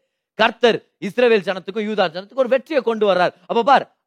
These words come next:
ஆராதி-, ஆராதனையில நம்மளுக்கு தெரிய வர்ற அபிஷேகமான இசையுடைய வல்லமை அது. ஓகே, it's the power of anointed music. அப்போ மியூசிக் ஏன் கொண்டு வந்தீங்க வொர்ஷிப்ல? ஆராதனைன்றது வாழ்க்கை முறை, இப்படி அப்படியே பேசுவாங்க தெரியுமா? ஆராதனைன்றது worship is a lifestyle.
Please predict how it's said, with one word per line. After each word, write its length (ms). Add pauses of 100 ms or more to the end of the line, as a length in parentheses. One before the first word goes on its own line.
ஆராதி-, 600
ஆராதனையில 640
நம்மளுக்கு 300
தெரிய 260
வர்ற 360
அபிஷேகமான 800
இசையுடைய 580
வல்லமை 440
அது. 520 (580)
ஓகே, 280 (580)
it's 160
the 120
power 220
of 100
anointed 600
music. 340 (520)
அப்போ 520
மியூசிக் 380
ஏன் 160
கொண்டு 320
வந்தீங்க 300
வொர்ஷிப்ல? 420 (500)
ஆராதனைன்றது 760
வாழ்க்கை 400
முறை, 280
இப்படி 180
அப்படியே 300
பேசுவாங்க 180
தெரியுமா? 240 (420)
ஆராதனைன்றது 680
worship 320
is 20
a 200
lifestyle. 540